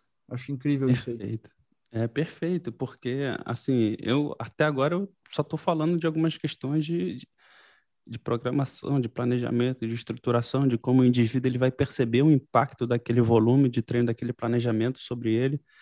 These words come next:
Speaker 2: e ele tem que ficar alerta, né? O, o sinal amarelo ou vermelho tem que acender, se ele começar a perceber, é,
Speaker 1: Uhum.
Speaker 2: essas questões que eu acabei de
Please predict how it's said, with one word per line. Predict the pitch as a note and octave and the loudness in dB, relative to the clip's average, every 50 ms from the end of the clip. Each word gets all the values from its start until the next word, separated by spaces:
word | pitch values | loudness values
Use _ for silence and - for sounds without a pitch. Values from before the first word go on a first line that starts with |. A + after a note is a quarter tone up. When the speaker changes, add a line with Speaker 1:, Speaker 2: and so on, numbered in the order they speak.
| - - - - _ _ - | -20 -20 -20 -20 _ _ 0
Speaker 2:
e | A2+ A2+ | 0 2
ele | A#2 C3+ C#3 C3+ C#3 - _ _ _ _ _ _ - - _ _ _ - - | 6 6 4 4 4 -2 _ _ _ _ _ _ -20 -20 _ _ _ -2 0
tem | - B2+ | 0 0
que | C3 - | 0 -2
ficar | - C3 - - C#3+ | -4 -4 0 2 4
alerta, | D#3+ C#3 A2+ C3 F3+ C3 A2+ - | 6 6 8 6 6 6 4 4
né? | C3 C3 B2 A2+ | 4 4 4 4
O, | A2+ A#2 A#2 A2+ - - | 2 2 2 2 0 -2
o | - A2 | -8 -8
sinal | - - - A#2 A2+ A2 A2+ B2 A#2+ A2+ - - - | -4 -2 0 2 4 4 4 4 4 2 0 0 0
amarelo | A2+ A2+ A2 A2 G#2 G#2 A#2 A#2+ C3+ C#3+ C3 | 0 0 2 2 4 4 4 4 4 6 6
ou | A2+ A#2 A2 | 6 6 6
vermelho | A#2 B2 A2+ A#2 A2 G2+ G#2 G#2+ G#2+ | 6 4 4 4 2 2 2 0 0
tem | - A#2+ | -2 -2
que | A#2 A#2 | 0 0
acender, | A2+ A2+ - C3 B2 A2+ G#2 G2+ A2+ F3+ C#4 - | 0 0 2 2 2 4 4 4 2 2 0 -4
se | - - F#2+ | -6 -4 -4
ele | G#2+ A#2 - | -4 -4 -2
começar | - B2 A#2 A2 G#2+ - A2 A2 | 2 4 4 4 4 2 0 0
a | A2 | 0
perceber, | - A#2+ - - - A2 G#2+ G#2+ A2 A2 B2 C3+ D3 D#3 - _ _ _ _ _ _ - | 0 -4 -2 0 0 0 2 2 2 4 4 2 0 -2 -8 _ _ _ _ _ _ -4
é, | G#2 G#2+ G#2 G2+ G2+ E2+ - | -2 -2 0 0 -2 -2 -4
Speaker 1:
Uhum. | - G2+ | -4 -6
Speaker 2:
essas | G#2+ G#2+ - A#2+ A2 - | -8 -6 -6 -8 -8 -6
questões | - G#2+ - - A#2+ A2+ A2 - | -8 -8 -6 -4 -4 -6 -4 -4
que | A#2+ | -4
eu | G#2+ | -4
acabei | G#2+ - - A2 G#2+ A2 | -4 -4 -6 -6 -6 -6
de | G#2+ A#2 | -4 -4